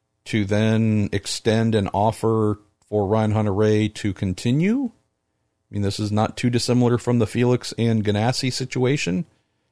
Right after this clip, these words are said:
Gotta get the car locked in first before we want to try and lock in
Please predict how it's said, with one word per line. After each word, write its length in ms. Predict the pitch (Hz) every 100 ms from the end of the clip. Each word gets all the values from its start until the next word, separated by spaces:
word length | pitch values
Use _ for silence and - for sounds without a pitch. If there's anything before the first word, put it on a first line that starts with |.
| _
Gotta 200 | - 113
get 120 | 113
the 60 | -
car 800 | - 117 131 135 139 135 131 117 _ _ _ _ _
locked 420 | 113 117 135 - 135
in 220 | 135 127
first 500 | - 120 151 - 110
before 280 | 104 110 110
we 360 | 110 107 104 _ _ _ _ _ -
want 440 | 107 123 - -
to 400 | - 120 110 107
try 320 | 104 120 120
and 180 | 113 101
lock 380 | 95 110 117 -
in 380 | 117 120 120